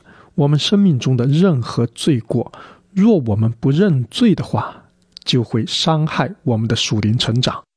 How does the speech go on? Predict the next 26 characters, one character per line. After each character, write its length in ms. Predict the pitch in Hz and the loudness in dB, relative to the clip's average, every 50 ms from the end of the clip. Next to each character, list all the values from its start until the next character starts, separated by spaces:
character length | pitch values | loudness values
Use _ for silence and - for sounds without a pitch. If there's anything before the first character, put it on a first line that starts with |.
| _ _ - - _ - - | _ _ -20 -20 _ -20 -12
减 420 | - - - 147 135 135 160 202 226 | -6 -2 0 2 2 2 2 2 0
损 280 | - - 131 117 - - _ _ - | 0 -2 -4 -4 -6 -8 _ _ -2
我 140 | 151 131 113 | -2 0 0
们 140 | 110 127 | 0 -2
的 120 | 117 - 110 | -2 -2 -2
能 280 | 117 107 101 107 110 | 0 0 -2 0 0
力。 140 | 110 120 - - _ _ _ _ _ _ _ _ - - _ _ _ _ _ _ _ _ _ _ - | 0 -2 -2 -4 _ _ _ _ _ _ _ _ -20 -20 _ _ _ _ _ _ _ _ _ _ -12
罪 360 | - - - 135 120 110 104 - 175 | -6 -2 0 0 0 0 -2 -4 -2
也 140 | 151 131 127 | -2 -2 -2
会 160 | - - 180 | 0 0 -2
损 320 | - - - - 123 110 | -2 -2 -4 -4 -2 -2
害 200 | 110 - - 175 | -4 -2 -2 -2
我 140 | 156 131 120 | 0 0 0
们 260 | 117 127 135 139 156 170 - _ _ | 0 2 2 0 0 -2 -6 _ _
有 260 | - 180 147 127 117 120 | -4 -2 0 0 0 -2
关 340 | - - 156 156 156 151 | -2 -2 0 0 0 0
灵 160 | 131 127 131 151 | 0 2 2 4
命 220 | 180 196 160 123 | 4 2 2 0
健 300 | - - - 180 135 123 | 0 -2 -2 0 0 -2
康 320 | - - 156 165 175 175 - _ _ _ | -2 -2 -2 -2 -2 -4 -8 _ _ _
和 260 | - - - 139 131 | -12 -6 -2 -2 -2
生 260 | - - - 214 214 | -2 -2 0 0 2
命 160 | 240 247 185 | 4 4 2
的 100 | 131 117 | 2 0
活 360 | 107 98 90 - - 131 120 | -2 -6 -10 -8 -4 -2 0
力， 160 | 131 147 - | 0 0 -2